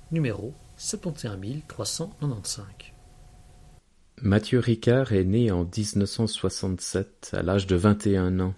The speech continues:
Speaker 2: à Darjeeling, en Inde. Son père spirituel est Kangyo Rinpoché,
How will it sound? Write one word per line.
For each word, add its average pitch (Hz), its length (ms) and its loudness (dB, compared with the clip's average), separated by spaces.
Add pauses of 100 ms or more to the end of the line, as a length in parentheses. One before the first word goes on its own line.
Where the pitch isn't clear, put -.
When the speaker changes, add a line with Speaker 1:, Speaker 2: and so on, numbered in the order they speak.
(120)
Speaker 2:
à 82 140 2
Darjeeling, 90 800 0
en 78 140 0
Inde. 80 440 0 (640)
Son 117 220 2
père 139 240 2
spirituel 95 760 0
est 85 160 2
Kangyo 98 500 2
Rinpoché, 78 800 -4